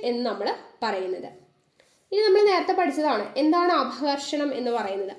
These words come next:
അപഘർഷണം എന്താ? ശക്തമായി വീശുന്ന കാറ്റുകൾ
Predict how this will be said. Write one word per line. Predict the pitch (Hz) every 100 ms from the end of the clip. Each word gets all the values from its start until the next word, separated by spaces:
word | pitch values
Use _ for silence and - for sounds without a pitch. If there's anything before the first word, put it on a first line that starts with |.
| 262
അപഘർഷണം | 254 269 285 320 320 311
എന്താ? | 277 294 - - - _ _ - -
ശക്തമായി | 330 320 320 427 453 440 392 381 381
വീശുന്ന | 349 330 - 330 320 311 311 311
കാറ്റുകൾ | 233 202 - 247 285